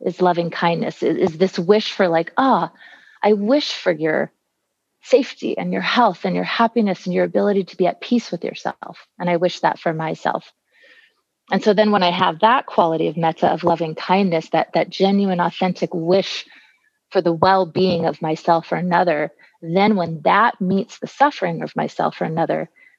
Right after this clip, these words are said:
then compassion arises, the wish to actually relieve that suffering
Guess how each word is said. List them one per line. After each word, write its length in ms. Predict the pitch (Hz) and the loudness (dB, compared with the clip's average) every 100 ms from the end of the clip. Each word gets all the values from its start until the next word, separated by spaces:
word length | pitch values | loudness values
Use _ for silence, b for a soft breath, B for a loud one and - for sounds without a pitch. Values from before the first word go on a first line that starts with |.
| - | -2
then 140 | 214 | 0
compassion 720 | 214 196 180 - 240 226 208 165 | 2 0 -2 0 0 0 -2 -4
arises, 480 | - - - 135 | -4 -4 -6 -6
the 120 | - 175 | -2 0
wish 400 | 170 190 - - | 2 2 0 -2
to 200 | 220 165 | 0 0
actually 460 | 156 - 170 156 | -2 -4 -4 -4
relieve 640 | 165 165 165 196 247 233 | -2 -2 0 2 2 2
that 200 | - - - | -2 -8 -6
suffering 420 | - - - 208 | -8 -6 -8 -10